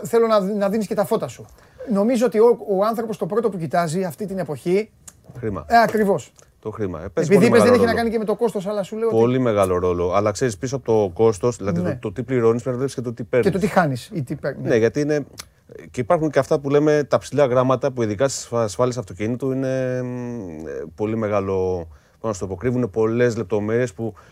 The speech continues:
Speaker 2: πολλές φορές παραβλέπουμε. Για παράδειγμα, κάτι που πρέπει οπωσδήποτε να τσεκάρουμε. Στα φυσικά φαινόμενα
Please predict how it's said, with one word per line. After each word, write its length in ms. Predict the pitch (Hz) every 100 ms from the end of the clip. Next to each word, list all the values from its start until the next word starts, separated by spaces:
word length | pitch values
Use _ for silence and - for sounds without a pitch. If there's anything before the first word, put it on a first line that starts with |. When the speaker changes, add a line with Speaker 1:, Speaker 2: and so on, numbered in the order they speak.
| - _
Speaker 2:
πολλές 240 | 110 120
φορές 160 | 127 -
παραβλέπουμε. 680 | 120 113 107 117 87 85 78
Για 120 | 90
παράδειγμα, 480 | 92 110 110 92 87
κάτι 240 | 87 104
που 180 | 101 107
πρέπει 240 | 85 87 92
οπωσδήποτε 420 | 95 92 110 117
να 80 | 110
τσεκάρουμε. 560 | 107 113 113 95 80 73 - - - _
Στα 160 | - 101
φυσικά 300 | 101 98 131
φαινόμενα 540 | 117 135 117 95 78